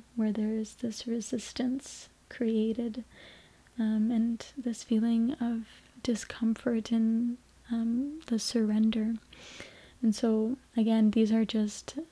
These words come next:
um, kind of glimpses of where within yourself you can begin to explore how this energy lives within you. These are just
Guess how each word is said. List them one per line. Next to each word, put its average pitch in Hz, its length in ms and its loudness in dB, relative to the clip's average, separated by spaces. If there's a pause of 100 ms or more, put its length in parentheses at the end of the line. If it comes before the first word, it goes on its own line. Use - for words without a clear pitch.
(140)
um, 220 460 0 (260)
kind 220 280 2
of 220 160 -2 (260)
glimpses 220 960 2
of 226 240 -2
where 220 460 2
within 214 380 0
yourself 214 560 -2
you 233 80 -4
can 214 200 0
begin 214 360 2
to 233 160 -2
explore 220 960 -2 (400)
how 233 180 -2
this 214 300 -4
energy 233 400 0
lives 226 400 -2
within 220 400 0
you. 269 340 -2 (760)
These 240 220 4
are 233 140 2
just 240 460 0